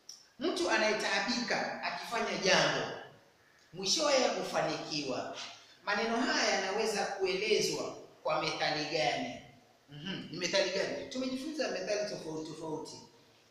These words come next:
Je, ni methali gani ambayo inaeleza mambo, eh,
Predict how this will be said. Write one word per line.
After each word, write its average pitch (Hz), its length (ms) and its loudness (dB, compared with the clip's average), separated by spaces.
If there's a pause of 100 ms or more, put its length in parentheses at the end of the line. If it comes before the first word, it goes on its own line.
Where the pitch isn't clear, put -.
(1300)
Je, - 560 -2
ni 180 80 -6
methali 185 340 0
gani 214 640 0 (580)
ambayo 165 840 -2 (600)
inaeleza 143 540 -4
mambo, 131 520 -4
eh, 127 340 -6